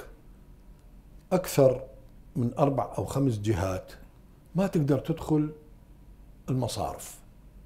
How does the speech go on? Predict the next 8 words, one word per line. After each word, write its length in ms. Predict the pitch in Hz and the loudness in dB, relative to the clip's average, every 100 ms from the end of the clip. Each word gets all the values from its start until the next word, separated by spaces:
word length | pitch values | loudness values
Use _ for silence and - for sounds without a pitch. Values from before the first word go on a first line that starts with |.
| - - - - - - - - - - - - - - - | -20 -20 -20 -20 -20 -20 -20 -20 -20 -20 -20 -20 -20 -20 -4
حتى 280 | 170 175 | -2 0
تتعامل 560 | - - 131 175 156 147 | 0 0 4 6 6 2
أو 180 | 131 123 | -2 -2
تسيطر 400 | - 160 131 113 | 4 4 4 -4
عليها 260 | 131 135 113 | 0 0 0
عن 120 | 120 | -6
طريق 280 | 113 107 87 | -8 -6 -6
الحوالات. 520 | - 80 78 - | -6 -8 -8 -10